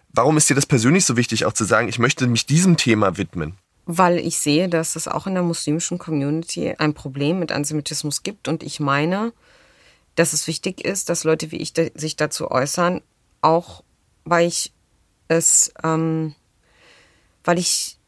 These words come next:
Speaker 2: es so traurig finde, dass diese vor allem jungen Menschen einen Stempel bekommen als Antisemiten und, und, und dann auch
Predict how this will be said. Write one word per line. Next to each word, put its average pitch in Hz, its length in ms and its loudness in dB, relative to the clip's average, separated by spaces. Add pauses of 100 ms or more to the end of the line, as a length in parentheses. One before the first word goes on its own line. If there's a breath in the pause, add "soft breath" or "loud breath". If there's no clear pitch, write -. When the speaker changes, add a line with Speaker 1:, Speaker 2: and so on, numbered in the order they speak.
(120)
Speaker 2:
es - 160 -2
so 214 100 0
traurig 208 500 2
finde, 185 260 2
dass 170 240 0 (140)
diese 170 380 2 (360)
vor - 180 -4
allem 170 160 2
jungen 190 300 0
Menschen 165 720 0 (400)
einen 170 120 -2
Stempel 180 480 0
bekommen 160 600 -2
als - 640 -2
Antisemiten 170 1080 -2
und, 165 500 -2
und, 160 420 -2 (260)
und 165 180 -2
dann 165 220 0
auch - 280 2